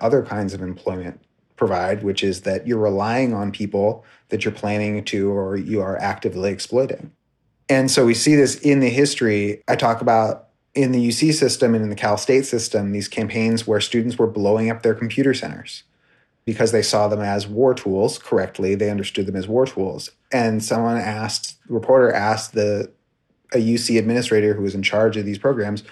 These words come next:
"Why can't you just keep the radicals out of the computer centers? Why are you letting these people into the computer centers in the first place?"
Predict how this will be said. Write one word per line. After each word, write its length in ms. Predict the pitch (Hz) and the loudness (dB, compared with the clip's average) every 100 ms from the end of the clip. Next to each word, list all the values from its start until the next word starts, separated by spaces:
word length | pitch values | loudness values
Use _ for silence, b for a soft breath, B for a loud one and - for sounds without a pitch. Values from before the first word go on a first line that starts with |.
| B B B | B B B
"Why 120 | 113 | -2
can't 240 | 117 147 143 | 2 2 2
you 60 | |
just 160 | 135 - | -2 -2
keep 180 | 139 - | -2 2
the 80 | |
radicals 580 | 107 107 127 - 110 104 | 2 4 4 4 2 2
out 260 | - 104 113 | 0 0 2
of 100 | 107 | 2
the 60 | 110 | -2
computer 400 | 113 110 143 143 | -4 0 2 2
centers? 420 | 101 95 101 110 | -2 -4 -6 0
Why 80 | 107 | 0
are 40 | |
you 120 | 107 | 0
letting 380 | 98 110 113 110 | 0 0 2 0
these 140 | 110 | -2
people 260 | 107 95 104 | -4 -2 0
into 340 | 110 113 113 | 0 -2 -4
the 80 | 110 | -4
computer 380 | 101 104 123 120 | -6 -6 -2 -2
centers 320 | 120 104 104 | 0 -4 -6
in 80 | 98 | -8
the 80 | 95 | 0
first 240 | 147 156 | 0 0
place?" 420 | - 95 95 - | -2 -4 -4 -10